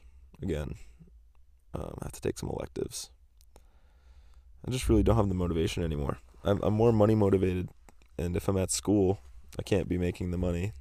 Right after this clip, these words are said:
that I'm making in, when I'm home right now. And me making this money right now makes me, like,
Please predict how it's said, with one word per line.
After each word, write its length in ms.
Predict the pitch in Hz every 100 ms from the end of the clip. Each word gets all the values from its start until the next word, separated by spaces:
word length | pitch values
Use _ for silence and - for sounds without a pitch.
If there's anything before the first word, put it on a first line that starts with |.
| -
that 140 | 78
I'm 100 | 82
making 280 | 82 - 80
in, 240 | 71 64 - - - - - - -
when 140 | -
I'm 100 | 82
home 280 | 98 90 87
right 120 | 73
now. 200 | 53 - - - - - - - - - - - - - -
And 280 | 92 90 92
me 100 | 95
making 280 | 92 98
this 180 | 87 -
money 220 | 92 87
right 140 | 82 73
now 320 | 76 69 - - - - - - - - - - -
makes 240 | 92 -
me, 140 | 85
like, 400 | 82 71 - -